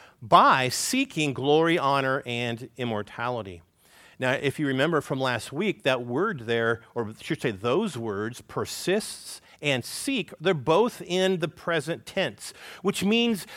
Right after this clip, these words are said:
they continually, the Christian continually persists,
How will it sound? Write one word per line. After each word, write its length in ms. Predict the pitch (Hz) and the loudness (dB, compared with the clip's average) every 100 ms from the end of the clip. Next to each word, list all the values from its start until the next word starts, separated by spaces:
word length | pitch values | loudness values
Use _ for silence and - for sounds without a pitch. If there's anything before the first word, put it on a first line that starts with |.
| - | 0
they 120 | 220 | 0
continually, 1000 | 220 233 220 - - 233 277 254 196 147 | 2 0 0 0 2 4 4 4 4 4
the 120 | 127 | 2
Christian 440 | - 214 208 - 208 | 2 0 0 0 -2
continually 840 | - 196 - - 220 254 233 190 | 0 -2 -2 -2 0 2 2 2
persists, 800 | 147 - 135 - 139 117 - - | 0 -2 -4 -2 0 0 -2 -12